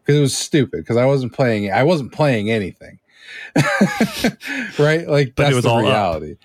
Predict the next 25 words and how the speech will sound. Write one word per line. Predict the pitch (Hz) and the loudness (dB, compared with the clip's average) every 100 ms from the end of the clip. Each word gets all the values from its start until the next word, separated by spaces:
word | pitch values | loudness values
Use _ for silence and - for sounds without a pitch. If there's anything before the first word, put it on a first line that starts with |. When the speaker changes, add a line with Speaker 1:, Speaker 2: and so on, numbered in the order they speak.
| _ | _
Speaker 1:
But | - | 0
it | 156 | 2
was | 151 | 2
all | 156 147 | 2 0
there. | 101 98 110 85 71 - _ - - - _ - | -2 -2 0 0 -4 -12 _ -20 -20 -20 _ 0
And, | 147 135 127 120 | 2 4 2 2
um, | 127 117 110 101 101 113 _ _ _ _ _ _ _ _ _ _ | 2 2 2 0 -4 -14 _ _ _ _ _ _ _ _ _ _
that's | 135 127 131 139 - - | 0 2 4 2 -4 -14
not | 104 117 107 107 110 | -6 -2 2 2 2
as | 120 117 127 | 2 0 0
normal, | 127 139 147 151 | 0 2 0 0
but, | 139 139 | 0 0
like, | 131 120 104 - _ _ _ _ _ _ _ _ _ _ _ - 120 - | 2 2 0 -8 _ _ _ _ _ _ _ _ _ _ _ -12 -6 0
I'll | 147 | 0
do | 165 - | 0 0
stuff, | 143 180 143 | 0 0 0
like, | 131 | 0
I | 113 139 | 2 2
read | 139 120 127 | 2 0 2
the | 131 | 0
entirety | 107 - 107 101 110 | 0 -2 0 2 2
of | 110 | 2
The | 110 | 2
Outsiders | 95 92 - 117 117 123 120 | 2 0 0 0 2 0 -2
between | 113 104 - - 117 110 101 95 92 | -6 -8 -6 0 2 4 4 2 -2